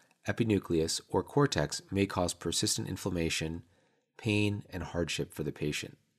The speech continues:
Goal number five, know when to wash and when to refer. Some cataract surgeons prefer to observe patients to see if retained nuclear fragments resolve on their own.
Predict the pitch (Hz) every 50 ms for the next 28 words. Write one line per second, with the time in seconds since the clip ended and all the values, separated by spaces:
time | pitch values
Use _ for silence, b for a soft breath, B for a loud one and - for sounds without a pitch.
0 | _ _ _ _ _ _ _ _ _ _ _ _ _ - 120 117 120 120 120 117
1 | 110 104 95 - - 78 71 62 - - - - - _ _ _ _ - 101 104
2 | 107 110 117 120 117 113 - 95 82 85 85 90 107 123 - - - - 82 80
3 | 80 82 78 - 82 80 76 - - - 71 - - - _ _ _ _ _ _
4 | _ _ _ _ _ _ - - - 139 143 143 - - 98 87 85 82 82 76
5 | - - 87 82 78 82 82 80 - - 90 82 - - 98 90 90 85 76 78
6 | 90 95 95 104 110 107 - - - 107 104 98 - - - - - - - -
7 | - 95 92 90 - - 82 78 - - 98 98 95 92 92 92 - - 87 80
8 | 78 - - 131 139 131 110 92 80 80 78 - - 82 76 87 80 80 78 76
9 | 76 67 65 76 87 82 71 -